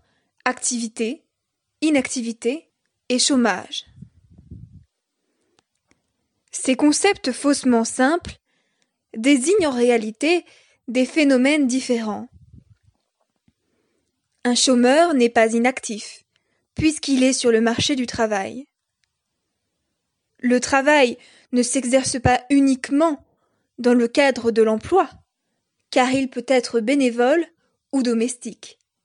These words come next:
L'emploi ne se résume pas à la nature des tâches effectuées, mais inclut les enjeux de contrat de travail, de temps de travail, de salaire.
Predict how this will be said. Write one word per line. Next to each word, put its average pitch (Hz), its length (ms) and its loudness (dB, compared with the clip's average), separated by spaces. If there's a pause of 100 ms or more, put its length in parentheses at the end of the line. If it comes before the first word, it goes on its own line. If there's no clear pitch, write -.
(1200)
L'emploi 262 580 2
ne 247 120 2
se 226 160 -6
résume 226 420 0
pas 320 300 -2 (440)
à 240 120 0
la 247 120 4
nature 277 460 2
des 247 160 -2
tâches 254 300 -2
effectuées, 254 640 -4 (640)
mais 240 260 -2
inclut 294 520 0
les 247 240 0
enjeux 233 400 0
de 226 180 -2
contrat 269 520 -2
de 233 100 0
travail, 233 680 -4 (520)
de 220 160 -2
temps 294 300 -2
de 262 100 -4
travail, 226 680 -4 (760)
de 220 160 -4
salaire. 226 640 -2